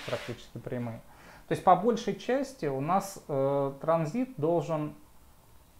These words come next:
происходить таким образом, что, э, белый карлик закрывается полностью. Э, вероятность транзита считается по обычным формулам.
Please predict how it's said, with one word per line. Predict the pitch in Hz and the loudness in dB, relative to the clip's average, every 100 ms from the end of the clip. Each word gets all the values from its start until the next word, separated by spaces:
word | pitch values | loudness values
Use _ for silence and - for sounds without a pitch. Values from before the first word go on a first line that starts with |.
| 156 | -6
происходить | 147 143 - 151 147 | -2 0 2 2 2
таким | 151 139 175 190 | -2 -4 -4 -2
образом, | 233 202 135 135 127 | 0 2 2 2 0
что, | - - 156 151 156 156 151 - | -4 -8 0 4 6 4 2 -2
э, | 131 127 127 127 123 127 | 2 4 6 6 4 2
белый | 151 156 | 2 2
карлик | 151 220 - | 4 2 2
закрывается | 123 135 143 151 147 | -8 -2 2 2 0
полностью. | - 156 131 113 - - 143 - - - - - - - - - - - - - | -4 -2 -2 -4 -8 -14 -16 -18 -20 -20 -20 -20 -20 -20 -20 -20 -20 -20 -20 -18
Э, | - 131 131 131 127 | -2 2 4 2 0
вероятность | 147 165 247 262 156 - | 2 6 8 6 0 0
транзита | 165 156 165 214 214 151 147 | 0 2 2 2 6 6 6
считается | 143 - - 160 135 - - | 4 -4 2 4 4 0 -4
по | 156 143 | 2 4
обычным | 131 131 - 131 | 4 0 -2 -6
формулам. | - 247 247 202 175 175 | -2 0 2 2 2 -2